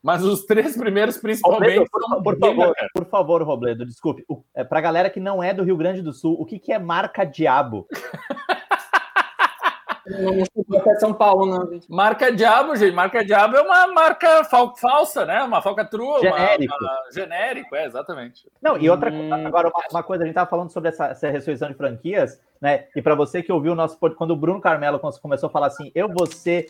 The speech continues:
Speaker 2: o ranzinza do rolê", você que nos ouve completamente lembrou do podcast de Natal. Aliás, se você não ouviu o nosso podcast de Natal, fica
Speaker 3: <laughs>
Speaker 2: muita dica, porque tá lá Bruno Carmelo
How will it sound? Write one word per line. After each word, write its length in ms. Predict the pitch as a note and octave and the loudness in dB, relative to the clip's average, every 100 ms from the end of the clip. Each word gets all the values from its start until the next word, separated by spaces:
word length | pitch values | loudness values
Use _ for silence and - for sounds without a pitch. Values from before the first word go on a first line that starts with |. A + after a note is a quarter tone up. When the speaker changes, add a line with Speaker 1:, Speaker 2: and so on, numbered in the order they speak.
| - | 0
Speaker 2:
o 100 | D#3+ | 2
ranzinza 520 | F3+ D#3 C3+ F#3 F3+ | 4 2 -2 0 0
do 100 | E3 | 2
rolê", 260 | D3 C#3+ F3 | 4 4 4
você 440 | B3+ - A#3 A3+ _ - | 2 0 -2 -2 _ -8
que 80 | |
nos 180 | G#3 F3 | -4 2
ouve 240 | F3 F3 F3+ | 4 4 -2
completamente 640 | - E3+ E3 D#3 F#3+ C4+ | -4 -2 0 -2 -6 -4
lembrou 260 | B3+ E3 F#3+ | -2 0 0
do 80 | |
podcast 440 | F#3 E3+ C#3 D#3 D3+ | 2 0 2 0 0
de 60 | |
Natal. 320 | D3 B2+ D3 F3 | -4 -2 0 2
Aliás, 200 | C#3+ - | 0 -2
se 80 | |
você 220 | C3+ A#2 F3 | -4 -2 -2
não 100 | A#3 | -2
ouviu 160 | D3 | -2
o 40 | D3+ | -2
nosso 180 | C#3 | -4
podcast 360 | D3 B2 C#3 C3+ | -6 -4 -2 -2
de 80 | C#3 | -2
Natal, 440 | A2+ - B2 F3+ - _ _ - | -6 0 2 2 -2 _ _ -12
fica 320 | - G#3+ A3+ D#3 | -4 -2 0 0
Speaker 3:
<laughs> 0 | |
Speaker 2:
muita 460 | - A3+ - F3+ - | -2 -4 -2 -2 -2
dica, 260 | D3 E3 E3 | -6 -6 -10
porque 160 | D3+ | -12
tá 160 | - D3+ | -4 2
lá 140 | D3 | 2
Bruno 220 | D#3+ G3 | 0 -4
Carmelo 520 | F#3+ D#3+ C3+ D3 G#3 | -2 -2 0 0 -2